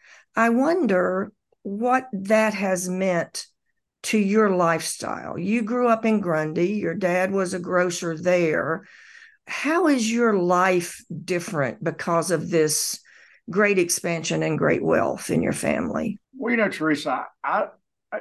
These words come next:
Speaker 2: this is gonna sound funny for a, a, a C E O or a businessman to say. I don't come to work thinking about the money. I come to work thinking about trying to make our company better,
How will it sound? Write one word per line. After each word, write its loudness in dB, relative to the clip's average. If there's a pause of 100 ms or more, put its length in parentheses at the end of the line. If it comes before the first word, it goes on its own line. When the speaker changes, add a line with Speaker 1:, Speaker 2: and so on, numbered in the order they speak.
(120)
Speaker 2:
this -4
is -8
gonna -2
sound -2
funny 2
for -8
a, -18
a, -12
a -18
C -8
E 0
O 4
or 2
a -14
businessman -4
to -14
say. -2 (800)
I 0
don't 2
come -2
to -6
work -4
thinking -4
about -4 (180)
the -8
money. -2 (260)
I 0
come 2
to 2
work -2
thinking 0
about -6
trying 2
to -4
make -4
our 0
company -4
better, 0